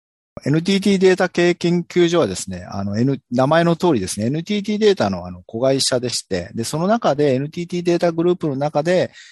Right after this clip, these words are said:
まあ、戦略的なコンサルティングをやってるという会社の位置づけになります。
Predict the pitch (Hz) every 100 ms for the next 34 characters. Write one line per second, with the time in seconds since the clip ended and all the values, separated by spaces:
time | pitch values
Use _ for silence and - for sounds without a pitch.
0 | _ - - 170 185 175 180 165 165 -
1 | _ _ 156 151 151 147 151 143 143 139
2 | 135 117 117 107 117 104 - - 123 143
3 | - 135 123 120 101 101 98 90 87 85
4 | 82 82 -